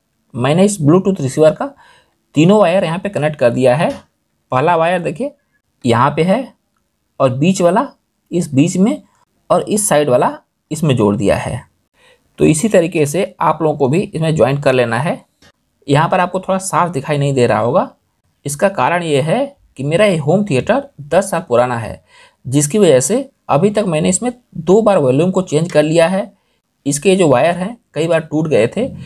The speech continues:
जिसके वजह से मैंने कई बार इसमें सोल्डिंग किया, इसका प्रिंट छूट गया था, इसी वजह से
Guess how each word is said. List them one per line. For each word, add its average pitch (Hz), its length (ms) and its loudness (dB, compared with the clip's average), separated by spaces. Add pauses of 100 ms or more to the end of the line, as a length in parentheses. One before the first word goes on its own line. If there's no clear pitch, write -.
(240)
जिसके 131 320 0
वजह 160 240 4
से 262 240 -6 (280)
मैंने 147 220 0
कई 160 220 0
बार 185 140 4
इसमें 156 180 -6
सोल्डिंग 147 420 -2
किया, 170 400 -4
इसका 147 220 -2
प्रिंट 147 280 -2
छूट 147 200 -2
गया 139 200 2
था, 185 280 -6 (560)
इसी 156 200 -2
वजह 123 200 6
से 254 240 -4